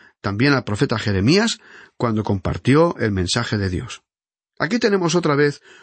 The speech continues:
un ejemplo de la clase de hombre que Dios escoge para que entregue un mensaje severo. Tenía que ser un hombre con un corazón tierno si el mensaje que tenía que presentar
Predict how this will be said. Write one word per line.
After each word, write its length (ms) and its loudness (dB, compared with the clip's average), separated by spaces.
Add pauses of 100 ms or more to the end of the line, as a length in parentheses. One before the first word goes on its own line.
(140)
un 160 2
ejemplo 420 2
de 80 2
la 120 0
clase 300 -2
de 100 2
hombre 220 0
que 120 -2
Dios 300 -2
escoge 580 -2 (340)
para 200 -2
que 80 -2
entregue 320 0
un 100 4
mensaje 460 0
severo. 560 0 (880)
Tenía 340 0
que 100 -4
ser 380 0 (340)
un 200 4
hombre 260 0
con 140 2
un 80 2
corazón 420 0
tierno 500 0 (260)
si 180 0
el 80 0
mensaje 720 0
que 100 -2
tenía 300 2
que 100 0
presentar 560 0